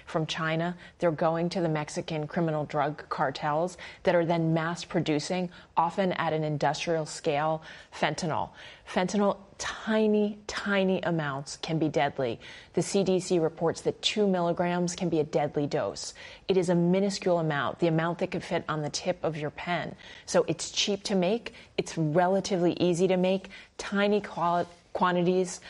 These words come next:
of fentanyl are incredibly potent and addictive and can be deadly. And so it's a new threat. There's also an unlimited amount that the cartels can actually make. So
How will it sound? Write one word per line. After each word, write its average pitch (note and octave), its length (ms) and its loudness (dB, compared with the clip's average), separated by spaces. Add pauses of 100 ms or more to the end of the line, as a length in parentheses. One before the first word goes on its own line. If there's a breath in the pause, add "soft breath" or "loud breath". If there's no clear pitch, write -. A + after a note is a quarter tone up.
(180 loud breath)
of E3+ 160 -2
fentanyl E3+ 480 0
are D#3+ 160 2
incredibly F3 680 0
potent F#3 460 2 (100)
and D#3+ 140 -2
addictive F3+ 580 0 (320 loud breath)
and E3+ 80 2
can F3 180 0
be D#3+ 120 4
deadly. D3 640 0
And E3+ 160 0
so E3+ 260 2 (260 loud breath)
it's G3+ 200 2
a F#3 40 2
new F3 340 2
threat. F3 520 -4 (120)
There's F3 260 -2
also F#3 400 -2
an F3 160 -10 (100)
unlimited E3+ 640 2
amount D3+ 420 -4 (280 loud breath)
that E3+ 120 2
the D#3+ 80 -2
cartels D#3+ 480 -2
can F3 140 -4
actually D#3 320 -4
make. - 380 -2 (200 loud breath)
So E3 400 2